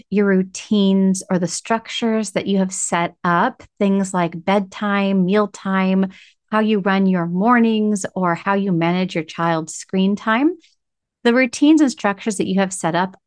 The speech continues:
around those common areas of challenge or conflict, those are great,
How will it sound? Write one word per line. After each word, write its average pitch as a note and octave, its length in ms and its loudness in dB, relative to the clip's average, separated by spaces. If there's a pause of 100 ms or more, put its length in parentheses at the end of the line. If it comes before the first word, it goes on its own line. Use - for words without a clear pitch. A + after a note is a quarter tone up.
around E3 420 0
those F3+ 460 -2
common F#3 420 -2
areas E3+ 540 0
of D3+ 140 -10
challenge G#3+ 500 0
or - 40 -8
conflict, F#3+ 680 -4 (520)
those D#4 280 4
are D#4 140 4
great, G#3+ 560 -2